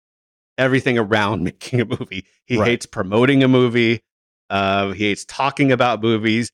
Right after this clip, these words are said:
Speaker 1: He hates being interviewed. All that shit.
Speaker 2: Yeah.
Speaker 1: Um, I, the contrast, I think, too, I did see that, uh, that whether it was Vanity Fair or G Q, they do the, like, kind of
Speaker 2: Yeah.
Speaker 1: similar things. Um, I don't remember which it was, but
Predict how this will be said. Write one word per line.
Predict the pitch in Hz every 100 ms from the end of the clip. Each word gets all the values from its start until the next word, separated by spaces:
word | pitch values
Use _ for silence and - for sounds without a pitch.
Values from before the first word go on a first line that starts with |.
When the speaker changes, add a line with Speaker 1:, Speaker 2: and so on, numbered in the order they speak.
| _ _
Speaker 1:
He | 110 110
hates | 104 101
being | 98 92
interviewed. | 113 123 127 104 104 101 98 95 _ _ _ _
All | 113 139 123
that | 95
shit. | - 95 76 _ _ _ _ _
Speaker 2:
Yeah. | 101 107
Speaker 1:
Um, | 117 120 - -
I, | 143 151
the | 147 135 139
contrast, | - 165 185 - 139 110
I | 117
think, | - 107 104
too, | - 110 98 90 _ _ -
I | 113
did | 156 170
see | - 127
that, | 98 78 82 -
uh, | 98 87 -
that | 95 87 _ _ -
whether | 113 107 101
it |
was | 95
Vanity | 90 90 92 90
Fair | 85 - 82 82
or |
G | 82 92 85
Q, | - 80 80
they | 80
do | 78 82
the, | 80
like, | 78 -
kind | - 80
of | 73
Speaker 2:
Yeah. | - 104 90
Speaker 1:
similar | 85 92 87
things. | 82 85 82 - _ _ _ _
Um, | 107 101 98 95
I |
don't | 104 98
remember | 92 92 90 85
which | 87 -
it |
was, | 85 82 80
but | 90 87